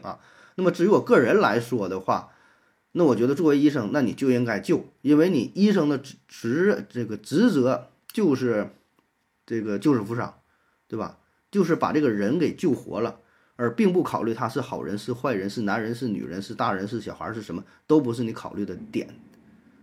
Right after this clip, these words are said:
对吧？你需要考虑的只是说把这个人给救活啊。当然，如果上升到这个职业道德这个层面儿吧，这里边儿就是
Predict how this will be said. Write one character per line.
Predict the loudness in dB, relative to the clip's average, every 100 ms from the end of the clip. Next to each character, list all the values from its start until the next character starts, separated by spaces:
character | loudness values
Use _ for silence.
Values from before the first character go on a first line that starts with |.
| _ _
对 | -10
吧？ | -10 -12 _ _ _ _ _ _ -2
你 | 0
需 | 4
要 | 6 6
考 | 2 -2
虑 |
的 | 0
只 | -2 -6 -6
是 | -2 -2
说 | 0 -2 -4 _ _ _ _
把 | -10 -4
这 | -2
个 |
人 | -2 -4 -6
给 | -6
救 | -6 -8
活 | -10 -16 -16 _ _ _
啊。 | -20 -20 _ _ _ _ _ _ _ _ _ 2
当 | 6
然， | 8
如 | 6 6
果 | 4
上 | 4 2
升 | 2
到 | 2
这 | 4
个 | 2 2
职 | 2
业 | 4 4
道 | 4 4
德 | 4
这 | 4 2
个 |
层 | -2 -4
面 | -2
儿 | -2
吧， | -2 -2
这 |
里 | 0 2
边 | 2
儿 | 2 -2 -18 -20 _
就 | -10
是 | -10 -6 -4 -4